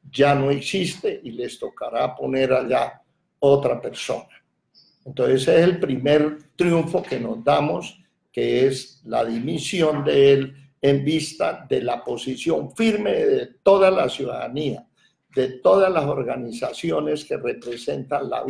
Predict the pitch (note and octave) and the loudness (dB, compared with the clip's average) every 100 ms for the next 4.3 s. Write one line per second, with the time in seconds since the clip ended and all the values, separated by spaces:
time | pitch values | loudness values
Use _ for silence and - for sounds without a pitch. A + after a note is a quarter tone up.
0 | - E3+ F3 E3+ - _ _ _ _ _ | -4 -2 -2 -4 -8 _ _ _ _ _
1 | E3+ D3+ C3 C3 B2+ C3+ C3 B2+ A#2+ - | 2 4 6 6 4 2 2 -2 -2 -4
2 | B2+ - D#3+ C#3+ D3+ C#3+ A#2 B2 A2+ - | -6 -4 -2 -2 -4 -6 -8 -10 -8 -2
3 | D#3+ E3 D3 - A2+ A#2 C3 B2+ C3 - | 0 2 0 0 -4 0 0 2 -4 -4
4 | A#2 - - | -8 -8 -12